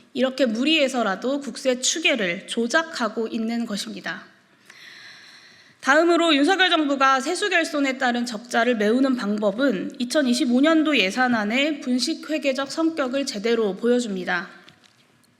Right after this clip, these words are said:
정부가 내년에 기금으로부터 돈을 빌려오는 규모는 십오조 원대에 이릅니다. 기금을 끌어다 쓰려고 환율 안정을 위한 외국 환평형 기금의 오조 원 안팎 원화 자산을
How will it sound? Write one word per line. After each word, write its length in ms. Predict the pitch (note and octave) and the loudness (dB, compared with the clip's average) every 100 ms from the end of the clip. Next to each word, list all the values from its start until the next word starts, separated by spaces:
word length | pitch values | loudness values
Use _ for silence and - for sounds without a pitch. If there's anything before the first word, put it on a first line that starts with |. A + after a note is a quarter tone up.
| - _ _ - - - - | -20 _ _ -20 -20 -20 -12
정부가 400 | - C4 C#4 D#4 | -2 0 4 4
내년에 400 | B3 A#3 D#4 D#4+ | 4 4 4 4
기금으로부터 960 | D#4 D4+ F#4 F#4 F4 C#4 - D4 C4+ B3+ | 4 2 4 4 4 2 0 2 2 2
돈을 320 | B3+ C4 C#4 | 2 4 2
빌려오는 840 | C4 B3 C#4 C#4 A#3+ A#3 A3+ G#3+ | 2 2 4 2 2 0 -4 -6
규모는 560 | G3+ B3 B3+ A3 A#3+ B3+ | -2 0 2 0 -2 -2
십오조 720 | A#3+ F#4 C#4 - B3 B3 D#4 | 0 0 -2 -2 0 0 2
원대에 640 | D4 B3+ A#3+ G#3 G3 G3 | 2 2 0 -2 -2 -2
이릅니다. 600 | G3+ G#3+ A3 F#3 E3+ E3+ - - - _ _ _ - - - - - | -4 -4 -4 -6 -6 -8 -12 -20 -20 _ _ _ -20 -20 -20 -20 -4
기금을 380 | C4 D4 D#4 | 0 2 4
끌어다 300 | D#4+ F4 E4 | 4 4 4
쓰려고 920 | E4 D#4+ C#4 B3 B3+ C#4+ C4+ A3 - - | 2 2 4 2 2 2 4 2 -2 -2
환율 380 | F4+ F#4+ F#4+ | -2 2 4
안정을 420 | D4+ B3 B3 B3 A3+ | 4 4 4 2 2
위한 440 | A3 A3+ A3+ G3+ | 2 2 2 0
외국 300 | G3+ C4 C4 | 0 -2 0
환평형 520 | E4 D#4+ E4+ E4 D#4 | 0 2 4 4 4
기금의 680 | B3 A#3+ A#3 B3 A#3+ A#3 B3 | 2 0 2 2 2 0 0
오조 280 | B3 C4+ D#4+ | -2 2 4
원 200 | D#4 C#4 | 4 4
안팎 480 | G3 G3 - G#3 G#3 | 0 -2 -2 -2 2
원화 260 | A3 C4 | 2 4
자산을 680 | A#3+ G#3+ G3 G3+ B3 - | 2 -2 -2 0 0 -2